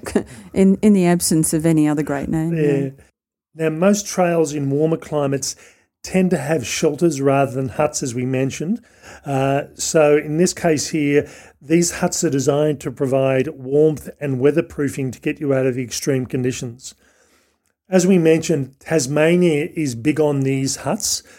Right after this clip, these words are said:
Speaker 2: uh, that have been constructed as part of the trail system. So trails like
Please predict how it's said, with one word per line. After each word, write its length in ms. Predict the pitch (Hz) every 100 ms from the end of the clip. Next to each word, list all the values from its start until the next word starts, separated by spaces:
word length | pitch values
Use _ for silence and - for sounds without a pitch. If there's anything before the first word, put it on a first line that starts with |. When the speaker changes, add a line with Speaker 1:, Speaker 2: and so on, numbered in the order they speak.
| _ _
Speaker 2:
uh, 220 | 135 131
that 200 | 135 135
have 140 | 135 123
been 320 | 143 139 135
constructed 760 | 135 147 - 175 165 - 160
as 300 | 147 131 135
part 320 | - - 147 135
of 80 |
the 80 | 120
trail 400 | - - 151 151
system. 520 | 143 175 - 233 240
So 440 | 208 165 143 131 127
trails 580 | - 160 147 147 143 147
like 320 | 139 135